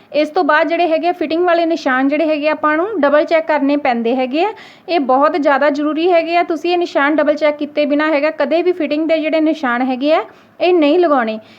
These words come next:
ਇਸ ਵਜ੍ਹਾ ਨਾਲ ਜਿਹੜੀ ਹੈਗੀ ਤੁਹਾਡੀ ਕਮੀਜ਼ ਦੀ ਜਿਹੜੀ ਫਿਟਿੰਗ ਡਿਸਟਰਬ ਹੋ ਸਕਦੀ ਹੈ। ਉੱਪਰ ਤੋਂ ਜਿਹੜਾ ਨਾਪ ਹੈਗਾ ਚੈਸਟ ਦਾ ਮੇਰੇ ਕੋਲੇ ਹੈਗਾ ਉੱਨੀ ਇੰਚ,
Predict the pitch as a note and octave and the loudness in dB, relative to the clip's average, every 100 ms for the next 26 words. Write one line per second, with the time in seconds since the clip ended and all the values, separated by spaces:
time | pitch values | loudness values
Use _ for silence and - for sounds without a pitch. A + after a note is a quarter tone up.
0 | _ D#4 D#4 D#4+ D#4+ F4 F4 D#4 E4 F4 | _ -4 0 2 2 2 2 2 2 2
1 | E4 D#4+ D4+ D4 C#4+ D#4+ D#4 E4 D#4+ D#4+ | 0 0 -2 0 0 2 0 0 -2 -2
2 | D4 E4+ F#4 F#4 D#4 D#4 D#4 D4+ B3 G3+ | -2 0 -2 0 0 2 0 0 -2 -2
3 | G3+ G#3 G#3+ - - E4 - F4+ F4+ F#4 | -4 -6 -8 -18 -6 -6 0 2 2 0
4 | F4+ F#4 E4 D4 D4+ E4 D#4 D4+ D#4 D4+ | 2 2 2 2 2 2 2 0 -2 0
5 | E4+ E4 D4+ D#4 D#4+ E4 D#4+ F#4+ - D4 | 0 2 0 2 2 2 2 0 2 2
6 | C4 G#3 D#3+ - | 4 0 -8 -14